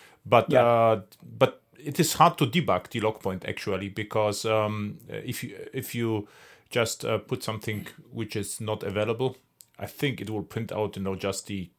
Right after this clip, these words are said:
Speaker 1: the, the, the variable, not the value. It's just, you know, the reference. And, um, yeah, but also useful. And, um, what's, uh, the next thing, which is interesting, of course, are field watch points, right?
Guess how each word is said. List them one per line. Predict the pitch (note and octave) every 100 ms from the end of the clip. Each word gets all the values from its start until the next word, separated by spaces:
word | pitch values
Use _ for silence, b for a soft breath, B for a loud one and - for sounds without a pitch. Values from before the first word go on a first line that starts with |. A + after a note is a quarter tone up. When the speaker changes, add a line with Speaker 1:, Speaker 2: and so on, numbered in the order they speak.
| -
Speaker 1:
the, | G2 F#2
the, | - F#2
the | G2
variable, | D#2+ G2 G2 A2+ A2+ _ _ - G2
not | A2+ A2 -
the | - G#2
value. | E2 G2+ G2+ A#2+ A#2 -
It's | -
just, | G#2 G2+
you | G2
know, | F#2+
the | F#2 F2 F2 -
reference. | - - A#2 A#2+ - - b b b b b -
And, | A#2+ A2 G#2
um, | A2+ A2+ G#2+ G#2 -
yeah, | A#2 G2 - b
but | - G3+ - _
also | D#3 B2
useful. | F#2+ F2+ - F3 - b b
And, | - D#3 D3
um, | D3+ D3 C3+ -
what's, | C#3+ D3+ -
uh, | D3 C3+ B2 G#2+ - - - - -
the | G#2+ A#2+
next | D#3 F#3+ - - -
thing, | - - F#2+
which | F2+ F#2+
is | G2+
interesting, | D#3+ G#2 E2 F2
of | F2+
course, | - G2+ -
are | C#3+
field | - B3+ G3
watch | D#3 F3 -
points, | - -
right? | - -